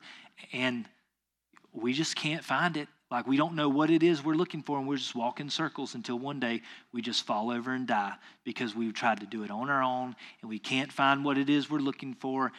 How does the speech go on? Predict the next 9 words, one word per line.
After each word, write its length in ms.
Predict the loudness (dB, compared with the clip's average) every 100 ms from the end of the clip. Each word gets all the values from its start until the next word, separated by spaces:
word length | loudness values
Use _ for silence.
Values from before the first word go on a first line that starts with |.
| -12
and 140 | -12 -10
we're 140 | -10 -4
empty, 480 | -4 -2 0 0 -2 -16 -10
and 100 | -4
we 100 | -2
need 280 | 2 2
something. 500 | 2 0 0 -4 -8 -10 -18 -14 -6
And 100 | 2
guys, 400 | 4 4 2